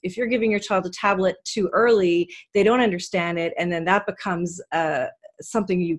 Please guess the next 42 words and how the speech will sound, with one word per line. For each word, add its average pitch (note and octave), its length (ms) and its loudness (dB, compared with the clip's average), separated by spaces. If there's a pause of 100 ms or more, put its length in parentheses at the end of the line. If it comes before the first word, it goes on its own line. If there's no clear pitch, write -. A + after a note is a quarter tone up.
punish G#3+ 460 0
with, - 240 -2 (480)
you G#3+ 80 0
know, F#3 140 4
"I'm E3 100 0
taking A3+ 300 0
this G3 120 -2
away," F#3 320 2
or, E3+ 40 0
"You G#3+ 240 -2
can't A3+ 280 -2
play G#3+ 200 2
this G#3+ 200 2
anymore," G3+ 380 -2
or, E3 60 0
"You F#3+ 100 -2
can't G3+ 220 -2
do G3 100 -2
this," F3+ 240 0
you G#3+ 60 0
know, F3+ 260 2
arbitrarily. G3 1120 2 (180)
Well, A#3 160 6
I G#3 100 6
don't G3 160 0
think F#3+ 160 -6
that's D3+ 260 -6
fair. G#2+ 300 -2 (280)
But, F3+ 260 2 (140)
you G3 160 -4
know, E3+ 280 -4
setting B3 420 2
out, G3 240 2 (120)
"This G#3 220 0
is G3 100 -6
what's F#3 200 -4
okay, E3+ 240 -2
this D#3 200 -8
is E3 100 -14
what's - 220 -12
not A3 160 2
okay. G#3+ 460 0